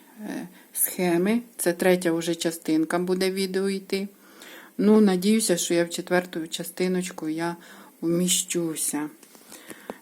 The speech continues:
Так, бачите, скільки схем зібралося, скільки в процесі плетіння. Так, ця схемка, тут буде ще до неї одна схемка. Чому воно так получилося?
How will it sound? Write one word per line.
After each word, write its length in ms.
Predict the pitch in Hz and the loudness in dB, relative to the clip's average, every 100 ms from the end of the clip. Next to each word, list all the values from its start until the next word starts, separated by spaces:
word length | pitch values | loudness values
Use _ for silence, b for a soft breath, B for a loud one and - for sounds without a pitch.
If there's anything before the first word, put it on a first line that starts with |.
| - | -6
Так, 200 | 165 165 | -4 0
бачите, 380 | 175 196 175 | 0 -2 -4
скільки 380 | 160 - 165 160 | -6 -6 -4 -2
схем 300 | 160 - 175 | -2 0 0
зібралося, 680 | 170 170 185 220 214 196 - | 0 0 2 2 2 0 -6
скільки 460 | - - 180 170 160 | -8 -8 -6 -4 -4
в 280 | 156 - - | -6 -18 -14
процесі 720 | 156 - 165 165 196 226 - | -6 -4 -4 -2 -2 0 -2
плетіння. 720 | 185 180 180 - 175 175 175 170 B B B B B - | -4 -2 -2 -2 0 0 0 -4 B B B B B 2
Так, 280 | 214 180 185 | 4 4 4
ця 140 | 226 | 4
схемка, 480 | 226 - 202 175 - | 4 4 4 4 2
тут 200 | - 208 | -2 0
буде 260 | 202 214 226 | 2 4 4
ще 240 | - 208 | 4 4
до 120 | 180 | 6
неї 280 | 175 170 165 | 4 6 4
одна 280 | 147 180 180 | 4 2 0
схемка. 600 | 180 226 226 240 175 160 B B B - - - - - - - - - | 0 2 4 4 2 0 B B B -20 -20 -20 -20 -20 -20 -20 -20 -12
Чому 300 | - 208 208 | 0 4 6
воно 180 | 208 196 | 6 4
так 180 | 196 190 | 0 -2
получилося? 920 | - 185 185 185 233 214 180 160 151 | 0 -2 0 0 2 2 0 -2 -2